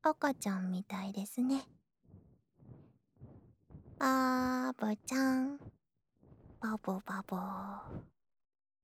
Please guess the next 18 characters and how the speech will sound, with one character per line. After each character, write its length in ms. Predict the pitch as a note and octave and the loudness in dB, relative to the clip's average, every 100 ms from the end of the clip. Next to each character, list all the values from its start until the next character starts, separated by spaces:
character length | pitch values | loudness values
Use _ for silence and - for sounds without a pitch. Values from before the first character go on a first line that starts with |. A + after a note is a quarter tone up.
| _ _ _ _ _ _ - _ _ - - _ _ _ _ _ _ _ _ _ - | _ _ _ _ _ _ -20 _ _ -20 -20 _ _ _ _ _ _ _ _ _ 10
耳 320 | A#3+ A#3 A3+ | 12 12 8
か 220 | - A#3+ | 6 2
き、 240 | A#3+ - - _ _ - - - | 2 -4 -6 _ _ -20 -20 -2
気 140 | D4 | 4
持 180 | C#4 D4 | 4 4
ち 300 | - D4+ D4 | 2 2 2
い 20 | |
い 40 | C#4+ | 4
で 180 | B3+ | 2
ち 140 | B3+ C4 | 2 -6
ゅ 20 | |
か？ 680 | - D4 D4+ D4+ D4+ D4+ F4 - - - _ _ _ _ _ _ _ _ _ _ _ _ _ - - - | 0 4 4 4 4 2 0 -10 -20 -20 _ _ _ _ _ _ _ _ _ _ _ _ _ -20 -20 -12
そ 500 | - A#3 C#4 G4 G4+ | -4 0 2 4 2
う 40 | |
で 180 | F#4+ C#4 | 2 -2
ち 160 | - - | -2 -10
ゅ 40 | - | -14
か。 380 | - G#3+ G3+ G3+ | -4 -2 0 -2